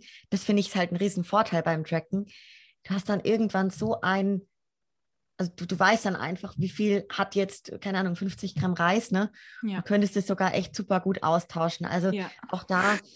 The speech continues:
Speaker 1: ähm, das, ich, manchmal ist man dann schon selber so ein bisschen seine Tracking-App, aber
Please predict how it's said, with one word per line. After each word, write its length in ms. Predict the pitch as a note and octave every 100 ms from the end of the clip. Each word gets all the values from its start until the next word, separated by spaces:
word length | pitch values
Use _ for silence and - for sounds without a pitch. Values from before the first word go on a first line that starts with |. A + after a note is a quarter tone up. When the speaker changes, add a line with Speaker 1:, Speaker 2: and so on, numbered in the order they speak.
| - _ -
Speaker 1:
ähm, 240 | F#3+ F#3 F#3 - - - -
das, 260 | G#3+ - - - _ _ -
ich, 200 | G3+ - - - - -
manchmal 300 | G3 G#3+ G#3
ist 100 | G3+
man 80 | G3
dann 120 | F#3+
schon 100 | F#3
selber 260 | F3+ F#3+ F#3+
so 100 | F#3
ein 40 |
bisschen 300 | F#3 - F3+
seine 320 | F3+ F3+ F3+
Tracking-App, 640 | F3+ F#3 F#3 F3+ - F#3 -
aber 180 | F3+